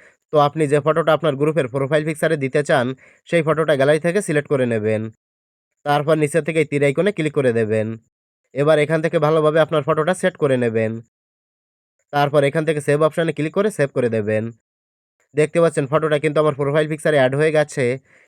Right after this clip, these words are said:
এখন আমি যদি এখানে মেসেজ পাঠাই, তাহলে মেসেজটা সবার কাছে চলে যাবে। আপনার গ্রুপে যাদেরকে অ্যাড করেছেন, তাদের সবার কাছে কিন্তু আপনার এই মেসেজটা চলে যাবে। এখন কিন্তু আপনার একটা গ্রুপ খোলা হয়ে গেছে। তো আপনি যদি চান যে নতুন কোনো বন্ধুকে গ্রুপে আবারও অ্যাড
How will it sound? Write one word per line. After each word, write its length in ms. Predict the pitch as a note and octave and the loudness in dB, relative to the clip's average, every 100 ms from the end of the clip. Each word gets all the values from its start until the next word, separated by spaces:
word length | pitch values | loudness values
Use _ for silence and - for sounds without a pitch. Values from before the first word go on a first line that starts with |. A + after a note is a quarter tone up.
| - | -4
এখন 220 | C3+ E3 D3 | -2 2 2
আমি 100 | D3+ E3 | 2 0
যদি 120 | D#3 | 0
এখানে 200 | D3+ D#3 B2+ | 0 0 0
মেসেজ 240 | B2+ D#3+ - | 0 -4 -2
পাঠাই, 360 | D#3 D#3+ C3+ A#2+ - _ _ | -2 0 0 -2 -8 _ _
তাহলে 240 | C3+ D3 D#3+ D3 | -2 0 2 2
মেসেজটা 340 | C#3 D3+ D#3+ D3+ | 0 -2 -4 0
সবার 180 | C#3+ D3+ | 0 0
কাছে 140 | F3 G#3+ | -4 -2
চলে 160 | D3+ B2+ | 0 2
যাবে। 300 | A#2 G#2+ A2 A2+ _ _ - | 0 0 -2 -2 _ _ -6
আপনার 280 | C#3 D#3 C#3 | -2 0 0
গ্রুপে 240 | D3 D#3 D3+ | 0 0 2
যাদেরকে 340 | C3+ D3+ D3+ | 2 0 0
অ্যাড 120 | C3+ - | -2 0
করেছেন, 380 | C#3+ D#3+ D#3 A#2+ B2 - - | -2 0 0 -2 -4 -14 -6
তাদের 240 | C3+ D3 D3 | -2 -2 0
সবার 220 | C#3+ D#3+ E3 | 0 0 0
কাছে 160 | D#3 | -2
কিন্তু 200 | D#3 D3+ C#3 | -2 0 0
আপনার 220 | C#3+ C#3+ | 0 0
এই 80 | C#3 | 2
মেসেজটা 340 | C3 D#3 - G#3 D3+ | 0 -4 -2 0 0
চলে 160 | C3 A#2+ | 0 0
যাবে। 260 | A2 A2+ A2 - _ _ - | 0 0 -2 -6 _ _ -4
এখন 220 | C#3 E3 D#3+ | -2 0 -2
কিন্তু 140 | E3 D3 | 0 0
আপনার 260 | C#3+ D3+ D3+ | 2 2 2
একটা 140 | D3+ B2+ | 0 0
গ্রুপ 200 | D3 D#3 | 0 0
খোলা 200 | F3+ G3+ | 0 2
হয়ে 160 | E3 C3 | 2 2
গেছে। 280 | A#2+ - A#2 A2+ A#2 _ _ - | 0 0 -2 -2 -8 _ _ 0
তো 40 | D#3 C#3 | 2 2
আপনি 140 | D3 D3+ | 0 0
যদি 160 | D3+ D3 | 0 2
চান 180 | E3 D#3 | 0 2
যে 80 | D3 | 2
নতুন 240 | C#3 D3+ C#3+ | 0 -2 -2
কোনো 160 | D#3+ D#3 | -2 0
বন্ধুকে 280 | D3 D#3 D#3 C3+ | 0 0 -2 0
গ্রুপে 220 | D3 D#3 C#3 | -2 2 2
আবারও 200 | C#3 D3+ | 4 2
অ্যাড 120 | C3 | 0